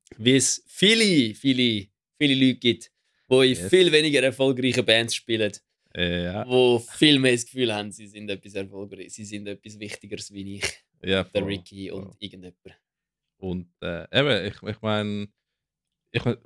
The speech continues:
Speaker 2: Paleface ist schon so, äh, so eine spannende Geschichte. Müssen wir vielleicht mal eine ganze
Speaker 1: Stimmt,
Speaker 2: Episode
Speaker 1: die sind ja bei dir im, die sind ja bei dir recorden.
Speaker 2: Nein, nein, nein, nein, nein.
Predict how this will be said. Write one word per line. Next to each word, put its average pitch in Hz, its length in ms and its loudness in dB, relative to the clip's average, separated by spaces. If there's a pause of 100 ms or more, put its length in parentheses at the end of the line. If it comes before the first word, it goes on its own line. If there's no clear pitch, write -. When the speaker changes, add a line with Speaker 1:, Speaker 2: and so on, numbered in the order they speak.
Speaker 2:
Paleface 117 420 0
ist 85 80 -12
schon 104 280 0
so, 101 300 -2
äh, 90 340 -2 (480)
so - 180 -10
eine 87 240 -2 (160)
spannende 117 720 -2
Geschichte. - 400 -2 (420)
Müssen - 160 -8
wir 104 120 2
vielleicht 120 260 0
mal 139 120 2
eine 120 160 0
ganze 120 280 2
Speaker 1:
Stimmt, 226 120 4
Speaker 2:
Episode 135 320 2
Speaker 1:
die - 80 2
sind 131 120 6
ja - 80 4
bei 330 160 4
dir 359 300 2
im, 370 80 4 (360)
die 311 60 -14
sind 330 160 -2
ja 320 60 0
bei - 100 -8
dir 247 200 -4
recorden. 247 580 0
Speaker 2:
Nein, 170 220 4
nein, 180 80 2
nein, 180 220 2
nein, - 0 - (100)
nein. - 0 -